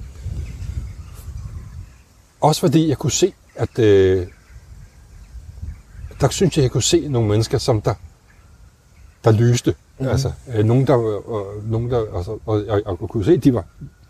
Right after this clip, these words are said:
Speaker 1: de har, de har jo fortalt jo givetvis, <laughs> at de har, de har, de har været ligesom mig,
Speaker 2: Ja.
Speaker 1: og haft det ligesom mig.
Speaker 2: Ja.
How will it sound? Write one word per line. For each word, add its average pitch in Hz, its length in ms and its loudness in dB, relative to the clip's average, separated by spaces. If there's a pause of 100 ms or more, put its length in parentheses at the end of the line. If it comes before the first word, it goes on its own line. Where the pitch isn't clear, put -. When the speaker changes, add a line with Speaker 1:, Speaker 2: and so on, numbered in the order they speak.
Speaker 1:
de 113 160 0
har, 107 120 -2 (240)
de 107 100 4
har 104 80 0
jo 107 100 -4 (300)
fortalt 175 360 4
jo 151 160 6
givetvis, 139 460 4
<laughs> - 60 0
at - 220 0
de 139 100 4
har, 127 100 2
de 120 180 -2
har, 120 180 -4
de 120 140 -2
har 107 40 4
været 110 120 2
ligesom 107 200 0
mig, 110 220 2 (280)
Speaker 2:
Ja. 113 140 4
Speaker 1:
og 107 120 0
haft 135 180 0
det 156 60 2
ligesom 104 220 0
mig. 92 160 -2 (160)
Speaker 2:
Ja. 117 140 0